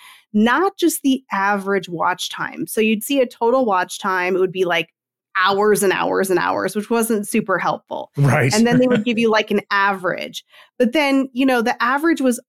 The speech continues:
Speaker 1: was only so helpful. What I've noticed, at least from the pictures that I've seen,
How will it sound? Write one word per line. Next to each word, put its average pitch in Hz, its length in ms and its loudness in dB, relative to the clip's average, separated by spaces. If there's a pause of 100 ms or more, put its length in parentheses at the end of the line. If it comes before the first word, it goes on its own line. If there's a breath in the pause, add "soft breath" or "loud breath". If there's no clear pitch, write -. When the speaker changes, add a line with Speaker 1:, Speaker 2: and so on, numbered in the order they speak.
(120)
Speaker 1:
was 226 400 2
only 247 360 2
so 240 320 0
helpful. 180 560 -2
What 208 120 0
I've 214 160 0
noticed, 269 480 2
at 202 100 -6
least 220 220 -2
from 226 120 0
the 202 80 0
pictures 214 500 -4
that 185 120 0
I've 160 240 -2
seen, - 640 0